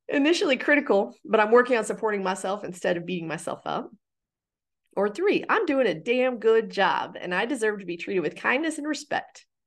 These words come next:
both from others and internally. All right. When it comes to complications, outcomes, and, uh, mm, bad outcomes and complications, how about that? One,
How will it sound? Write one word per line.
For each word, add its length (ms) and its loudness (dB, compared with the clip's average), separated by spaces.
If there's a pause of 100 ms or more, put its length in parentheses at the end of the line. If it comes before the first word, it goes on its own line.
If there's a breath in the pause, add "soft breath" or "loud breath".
(120)
both 200 -2
from 160 -12 (100)
others 560 0 (240)
and 300 0
internally. 640 -8 (1900 loud breath)
All 160 2
right. 340 -4
When 180 2
it 100 0
comes 320 0
to 180 -2 (100)
complications, 840 -4 (100)
outcomes, 380 0
and, 200 -2
uh, 300 -4 (320)
mm, 300 -4 (720)
bad 180 4
outcomes 340 2
and 100 0
complications, 800 -2
how 60 -2
about 140 -4
that? 220 -2 (580 loud breath)
One, 420 2